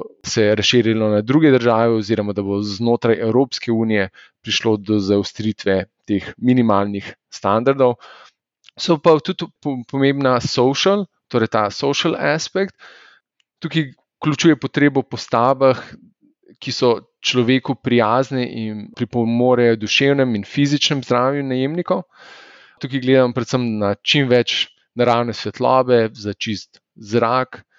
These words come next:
za dovolj kapacitete v kolesarnicah, za čim več zelenih površin. Tudi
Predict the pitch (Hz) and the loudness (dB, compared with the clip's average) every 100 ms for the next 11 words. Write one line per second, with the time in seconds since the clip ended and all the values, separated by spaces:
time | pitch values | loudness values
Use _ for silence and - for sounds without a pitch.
0 | _ _ 120 110 104 113 117 117 - 110 | _ _ -6 -4 2 4 4 2 -4 -12
1 | 107 117 113 120 - 110 92 104 98 - | -14 -6 0 0 0 -2 0 -2 -4 -6
2 | 107 95 127 123 123 120 - 110 104 - | -8 -2 0 0 -2 -6 -6 -6 -6 -12
3 | _ _ - - 123 107 110 98 117 110 | _ _ -10 -4 -2 0 -2 -2 -2 0
4 | 117 113 - 104 95 98 - 147 135 131 | 0 -2 -6 -10 -8 -2 0 2 0 0
5 | 117 _ _ - - - 147 135 | -6 _ _ -20 -20 -8 -6 -6